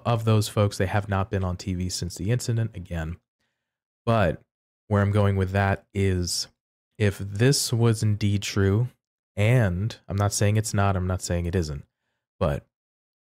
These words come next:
if this came to light again early, 'cause that's maybe what the story was, then I don't see a way that the Elite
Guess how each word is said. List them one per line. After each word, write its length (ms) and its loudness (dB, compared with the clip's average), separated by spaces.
if 180 -4
this 400 0
came 300 0
to 120 -4
light 380 0
again 360 0
early, 360 0
'cause 220 -4
that's 440 -2
maybe 320 0
what 220 -2
the 80 -10
story 440 -2
was, 680 -4
then 400 0
I 220 2
don't 280 2
see 280 0
a 80 2
way 400 0
that 300 -4
the 100 -6
Elite 600 -4